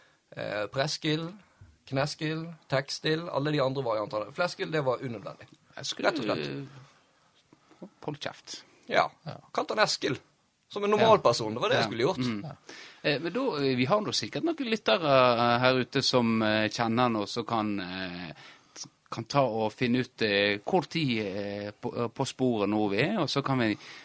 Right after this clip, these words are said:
Speaker 2: eh, la han Eskil få lov å høre, og så kan vi, ja, Omid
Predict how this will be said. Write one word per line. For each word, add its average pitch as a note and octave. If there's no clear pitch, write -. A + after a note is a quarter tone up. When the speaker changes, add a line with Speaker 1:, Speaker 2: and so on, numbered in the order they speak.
Speaker 2:
eh, F2
la A#2+
han G#2
Eskil G2+
få -
lov G#2+
å G2
høre, C#3
og D#3+
så C3+
kan C#4+
vi, F3+
ja, C#3+
Omid C#3